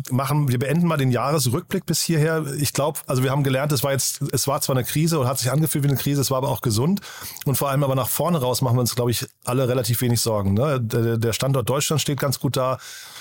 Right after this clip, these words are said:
Ähm, Venture Capital gibt's auch, äh, eigentlich fast im Überfluss, muss man sagen. Dry Powder hast du's genannt, Bastian, muss investiert werden. Das heißt, so richtig,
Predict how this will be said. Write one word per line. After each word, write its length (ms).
Ähm, 500
Venture 580
Capital 260
gibt's 180
auch, 220
äh, 240
eigentlich 340
fast 280
im 60
Überfluss, 420
muss 140
man 80
sagen. 500
Dry 240
Powder 280
hast 140
du's 120
genannt, 240
Bastian, 340
muss 220
investiert 480
werden. 240
Das 120
heißt, 340
so 160
richtig, 500